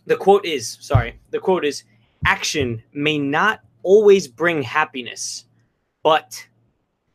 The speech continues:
there's no happiness without action," by Benjamin Disraeli, who used to be a former prime minister. Let's get into it. So, another thing I want you to keep in mind here is Tony Robbins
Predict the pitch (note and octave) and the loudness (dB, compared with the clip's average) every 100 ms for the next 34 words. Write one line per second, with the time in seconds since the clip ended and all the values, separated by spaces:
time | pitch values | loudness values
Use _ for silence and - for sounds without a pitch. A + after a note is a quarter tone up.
0 | _ _ D#3 E3+ D3+ C#3 C#3+ D#3+ E3 - | _ _ 0 0 0 -2 2 2 2 2
1 | D3 C#3+ C3 B2 - - - C3 B2 C3 | 0 0 -6 -12 -12 -12 -4 -2 0 0
2 | B2 A2+ A2+ - - _ _ _ _ _ | 0 -6 -10 -12 -20 _ _ _ _ _
3 | _ _ _ _ _ _ B2+ A#2+ C#3+ C3+ | _ _ _ _ _ _ -10 -6 -6 -4
4 | C#3 C3+ A#2+ B2 A#2 G2+ - _ _ - | -4 -6 -6 -8 -8 -10 -16 _ _ -6
5 | C#3 A#2+ C3 C3 B2 C3 C#3+ C3+ B2 C3 | -4 -4 0 0 2 0 -2 0 -2 -2
6 | A#2+ A#2 A2 - - _ _ _ _ _ | -2 -4 -10 -16 -18 _ _ _ _ _
7 | B2+ - C#3+ B2+ A#2 A2 G#2+ - _ _ | -10 -2 0 0 -4 -8 -10 -14 _ _
8 | _ _ _ _ _ _ _ _ - E3 | _ _ _ _ _ _ _ _ 2 2
9 | G#2+ - _ _ _ _ _ _ _ _ | 2 -8 _ _ _ _ _ _ _ _
10 | _ _ - C#3+ F#3 G#3 B3+ A3+ F#3+ F#3 | _ _ -10 -2 0 2 2 4 4 2
11 | E3 C#3+ E3+ D#3+ C#3 C#3 C#3 B2 A#2+ A2+ | -2 -4 -4 -2 2 2 2 2 2 0
12 | - E3 G3+ G#3+ C#3+ B2+ B2 E3 G#3 - | -2 4 6 6 6 4 4 0 -2 -6